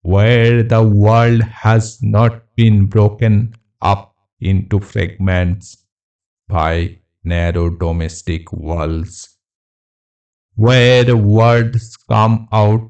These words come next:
from the depth of truths, where tireless dribbling stretches its arms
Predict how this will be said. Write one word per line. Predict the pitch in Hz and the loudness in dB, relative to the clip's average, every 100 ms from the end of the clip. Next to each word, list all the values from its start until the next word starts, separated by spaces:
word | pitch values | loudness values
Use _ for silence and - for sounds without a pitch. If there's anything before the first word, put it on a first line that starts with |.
| _ _ | _ _
from | - 104 101 101 | 0 2 2 2
the | 98 | 0
depth | 98 107 98 - _ _ 92 | -2 0 -2 -4 _ _ -4
of | 90 - _ | -4 -6 _
truths, | 104 90 90 - - _ _ _ _ _ | 0 0 -2 -8 -20 _ _ _ _ _
where | 98 104 104 107 107 101 98 | 0 2 2 2 2 2 0
tireless | 110 104 98 101 98 98 101 - | -2 0 0 2 2 0 -2 -12
dribbling | - 101 95 95 98 101 85 | -2 -2 0 0 0 0 -2
stretches | - 110 95 92 95 95 - | -6 -2 -2 0 -4 -4 -8
its | 107 95 - | -8 -8 -10
arms | - 92 87 85 80 - - | -8 -4 -2 -2 -4 -6 -10